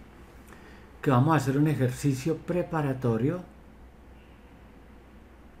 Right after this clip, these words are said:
de exploración psicoemocional, espiritual, muy sencillo.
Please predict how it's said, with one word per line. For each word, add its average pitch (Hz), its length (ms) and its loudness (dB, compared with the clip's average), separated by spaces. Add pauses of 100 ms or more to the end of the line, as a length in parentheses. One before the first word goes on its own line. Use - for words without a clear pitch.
(400)
de 135 280 6
exploración 131 880 2
psicoemocional, 127 1120 0 (120)
espiritual, 131 920 0 (1200)
muy 180 180 0
sencillo. 127 640 -2